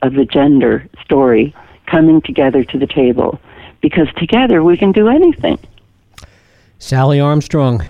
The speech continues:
Speaker 2: her book is Uprising, A New Age is Dawning for Every Mother's Daughter. Sally Armstrong, I thank you so much for spending time with us.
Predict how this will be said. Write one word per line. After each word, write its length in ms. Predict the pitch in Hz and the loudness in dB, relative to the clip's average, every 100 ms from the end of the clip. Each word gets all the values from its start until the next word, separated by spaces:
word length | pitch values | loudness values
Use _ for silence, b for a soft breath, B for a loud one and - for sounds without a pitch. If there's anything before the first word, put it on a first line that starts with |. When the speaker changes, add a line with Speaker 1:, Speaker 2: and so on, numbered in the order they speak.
| B | B
Speaker 2:
her 120 | - 120 | -8 -4
book 300 | 113 139 123 | -2 -2 -4
is 140 | 104 - - | -10 -10 -8
Uprising, 800 | 165 175 165 160 151 175 170 | -6 -2 0 0 -2 -4 -4
A 100 | 135 | -6
New 280 | 95 110 135 | -6 -4 -2
Age 300 | 131 127 117 | -2 -4 -4
is 140 | 120 98 | -6 -4
Dawning 440 | 127 123 123 131 | -4 -2 -4 -6
for 200 | - 101 | -8 -12
Every 320 | - 131 139 | -8 -4 -2
Mother's 420 | 120 123 123 113 | -2 -4 -4 -6
Daughter. 420 | 104 135 151 180 180 b b b | -4 -4 -4 -6 -10 b b b
Sally 300 | - 208 208 | -6 -4 -2
Armstrong, 440 | 196 196 - 220 208 | -2 -4 -4 -4 -4
I 60 | |
thank 220 | 170 196 | -6 -6
you 60 | 208 | -8
so 320 | - - 214 | -10 -6 -4
much 260 | 208 196 - | -4 -4 -6
for 100 | 190 | -10
spending 320 | - 185 175 | -8 -6 -6
time 240 | 180 185 | -6 -6
with 120 | 185 98 | -6 -6
us. 200 | 85 | -8